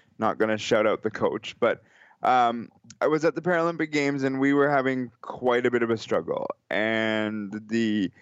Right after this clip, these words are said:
coach felt that one individual was playing better than the rest of us, and so they, uh, called a timeout and they read us the riot act,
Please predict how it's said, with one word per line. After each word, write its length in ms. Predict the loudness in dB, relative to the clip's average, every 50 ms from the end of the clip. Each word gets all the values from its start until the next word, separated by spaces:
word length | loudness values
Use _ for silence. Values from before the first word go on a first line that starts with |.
| -20 _ _ _ _ _ 0
coach 420 | 2 4 4 4 2 -2 -6 -6
felt 360 | 0 2 4 4 2 2 0 0
that 140 | 0 2
one 200 | 2 2 0 0
individual 560 | 0 -2 0 0 2 0 2 2 2 2 4 4
was 160 | 2 0 -2
playing 460 | -4 -2 0 0 2 0 0 0 0
better 220 | 2 2 2 2
than 260 | 2 0 -2 -2 -2 0
the 60 | 0
rest 280 | 0 0 0 -2 -2
of 100 | -2 0
us, 260 | 0 0 -2 -4 -8 -8
and 380 | -6 -4 -4 -4 -4 -6 -6
so 500 | -2 2 2 4 4 4 4 2 0 -2 -6 -14 -20 _ _ _ -16 -6
they, 460 | 0 2 2 4 4 4 4 4 4
uh, 340 | 4 4 4 2 2 0 -2
called 340 | -2 -2 0 2 2 0 -2
a 60 | -4
timeout 640 | -4 -2 0 0 0 0 0 -2 -2 -4 -6 -10 -8 -6
and 460 | -4 -2 -2 -2 -4 -4 -6 -2 0
they 520 | 2 4 4 4 4 4 2 2 2 0 0 -2
read 320 | -4 -4 -2 0 2 2
us 160 | 0 0 -2 -4
the 80 | -2
riot 320 | 0 2 2 2 2 2 0
act, 380 | 0 -2 -2 -4 -8 _ -18